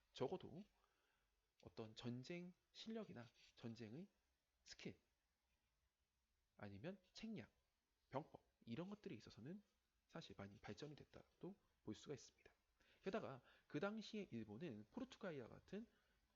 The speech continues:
유럽 국가들에서 들어온 조총, 이 조총이라는 것을 들여와서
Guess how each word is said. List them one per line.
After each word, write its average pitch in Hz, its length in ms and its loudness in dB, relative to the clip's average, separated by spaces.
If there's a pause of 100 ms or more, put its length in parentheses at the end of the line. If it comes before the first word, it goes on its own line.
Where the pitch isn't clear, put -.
(220)
유럽 165 200 8
국가들에서 170 480 0 (220)
들어온 117 520 -2 (260)
조총, - 340 2 (880)
이 160 260 0
조총이라는 160 760 0
것을 175 380 0
들여와서 147 680 -2